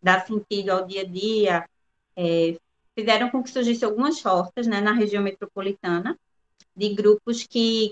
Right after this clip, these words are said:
que viram essa possibilidade de, na construção de um espaço coletivo de horta,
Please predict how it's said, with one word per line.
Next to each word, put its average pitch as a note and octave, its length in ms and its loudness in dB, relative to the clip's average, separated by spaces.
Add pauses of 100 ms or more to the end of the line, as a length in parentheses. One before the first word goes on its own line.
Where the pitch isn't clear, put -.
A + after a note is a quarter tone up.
que A#3 120 -2
viram A#3 320 0
essa C4 180 2
possibilidade A#3 800 2
de, G3+ 120 -2
na G#3+ 200 4
construção A#3+ 580 -4
de G#3+ 100 -2
um A3 40 -2
espaço G#3+ 380 -2
coletivo G#3+ 520 -2
de A3 100 0
horta, G3+ 460 0